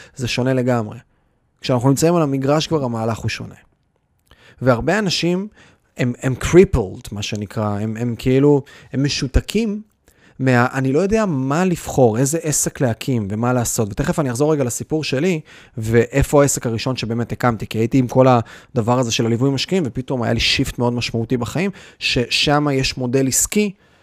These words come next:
שאפשר להקים עסק בלי כסף, ועם סיכון יותר נמוך, שאני פעלתי בתוך המודל הזה, וזה עזר לי. אז אני חוזר רגע לנקודה הזאת של...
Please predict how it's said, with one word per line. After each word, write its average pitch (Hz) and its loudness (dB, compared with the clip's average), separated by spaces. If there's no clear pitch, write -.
שאפשר 143 2
להקים 131 0
עסק 127 -2
בלי 123 -2
כסף, 160 -2
ועם 120 -4
סיכון 139 0
יותר 127 0
נמוך, 139 -2
שאני 131 -4
פעלתי 127 4
בתוך 117 -2
המודל 127 -2
הזה, 123 -2
וזה 107 -4
עזר 98 -8
לי. 104 -18
אז 107 -10
אני 120 -4
חוזר 139 -2
רגע 156 2
לנקודה 117 0
הזאת 175 0
של... 123 0